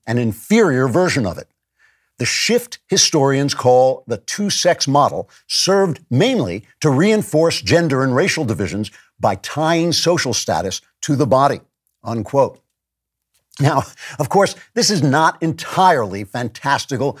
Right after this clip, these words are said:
politically inspired falderall. Historically, there were some men who considered the female body inferior to the male. But the popularity of this idea declined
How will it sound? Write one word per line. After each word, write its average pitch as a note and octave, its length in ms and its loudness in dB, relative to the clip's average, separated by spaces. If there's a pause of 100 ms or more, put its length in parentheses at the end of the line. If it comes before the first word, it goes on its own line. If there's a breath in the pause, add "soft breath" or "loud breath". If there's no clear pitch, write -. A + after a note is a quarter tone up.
(120)
politically C3 520 -4
inspired A#2 520 0
falderall. D3+ 560 2 (340 loud breath)
Historically, E3+ 760 0 (180 soft breath)
there F#3+ 120 2
were A3+ 240 2
some C#3+ 260 0
men G2 220 -4 (140)
who C#3+ 80 -2
considered D#3+ 500 0
the E3+ 80 -4
female D3 460 2
body A#2+ 380 0
inferior B2+ 520 0
to C3 100 -6
the B2+ 80 0
male. C3 400 2 (380 loud breath)
But - 140 -2
the G#3+ 80 0
popularity E3 800 0
of A2+ 100 -2
this C3 160 -4
idea A2+ 300 2
declined C3 640 0